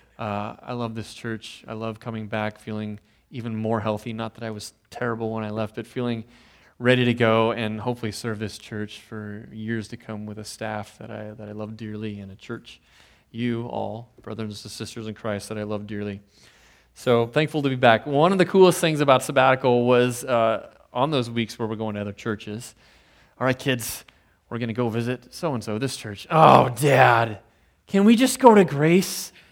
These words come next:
We love Grace. Don't make us go to another church." Every Sunday. Every Sunday that we were around here and they didn't have a choice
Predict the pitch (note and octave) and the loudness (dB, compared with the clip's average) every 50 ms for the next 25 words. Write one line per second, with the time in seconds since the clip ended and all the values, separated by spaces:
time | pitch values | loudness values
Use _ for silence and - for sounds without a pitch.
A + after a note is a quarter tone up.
0 | _ - A#3 A#3+ A#3 A#3 A#3 A#3 A3 F3 G#3+ G#3 G#3 F#3+ E3+ F3+ F3+ E3 - - | _ -2 2 8 10 10 10 10 10 10 10 12 12 12 12 12 8 6 4 0
1 | - - - - _ _ - G3+ G3 G3+ G3+ F#3+ G3+ G3 - - - G3+ F#3 F3+ | -4 -12 -14 -18 _ _ 6 8 10 10 10 10 10 6 4 6 8 10 10 12
2 | F3 E3+ E3+ E3+ D#3+ D#3+ D#3+ D3+ - - D3+ B2 A2+ - - - - - _ - | 10 10 8 8 6 6 4 2 2 4 4 4 4 2 -4 -12 -20 -10 _ -2
3 | A2+ G#2 A2+ G2 - - G#2+ F#2+ F#2 G2 F#2+ - - - - C#3 D#3 D3+ - E3 | -2 -2 -2 -2 -4 -4 -6 -4 -4 -6 -6 -8 -10 -10 -4 -2 0 4 4 4
4 | D3+ C#3+ C#3 C3+ C3 A#2+ B2 B2 B2+ B2 A#2+ A#2 A2 A2 A2+ A2 - B2 A#2 A#2 | 4 6 6 6 6 6 6 6 6 6 6 6 4 4 2 0 -2 -2 -2 0
5 | A2 G#2+ G#2 G2+ A2+ G#2+ G#2 G#2 G2+ G2+ - - - A2 G#2+ A2 G#2+ - | -2 -2 -4 -6 -6 -8 -8 -10 -10 -10 -12 -10 -6 -6 -4 -4 -6 -8